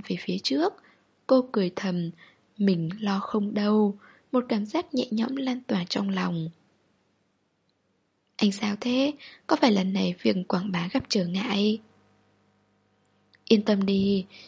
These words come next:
trò chơi này được yêu thích như thế, đưa vào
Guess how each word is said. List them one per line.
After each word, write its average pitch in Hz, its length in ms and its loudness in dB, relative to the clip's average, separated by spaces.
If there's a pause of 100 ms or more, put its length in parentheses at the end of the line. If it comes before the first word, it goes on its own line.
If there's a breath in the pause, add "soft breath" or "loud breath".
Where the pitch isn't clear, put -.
(140 loud breath)
trò 233 140 0
chơi 262 220 2
này 190 340 0
được 185 240 2
yêu 196 200 0
thích 285 160 -2
như 208 180 0
thế, 202 340 0 (400 loud breath)
đưa 254 200 2
vào 202 240 -2